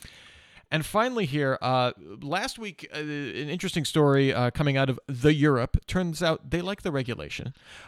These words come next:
Uh, last week, the European Court of Justice struck down the E U U S Privacy Shield framework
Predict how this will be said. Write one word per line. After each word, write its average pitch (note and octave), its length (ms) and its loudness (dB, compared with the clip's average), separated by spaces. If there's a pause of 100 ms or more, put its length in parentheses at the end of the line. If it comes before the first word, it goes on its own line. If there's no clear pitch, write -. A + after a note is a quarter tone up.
(120)
Uh, D3 140 8
last F#3 240 4
week, G#3+ 100 -6
the D#3+ 80 -2
European F#3 320 0
Court D#3 200 0
of A2 100 -6
Justice C#3 600 -2
struck - 300 -2
down D#3 240 0
the C3+ 180 -4
E F3 160 -6 (120)
U F3+ 100 -2
U D3 240 0
S C#3+ 100 0
Privacy D#3 520 -4
Shield - 240 -8
framework - 400 -6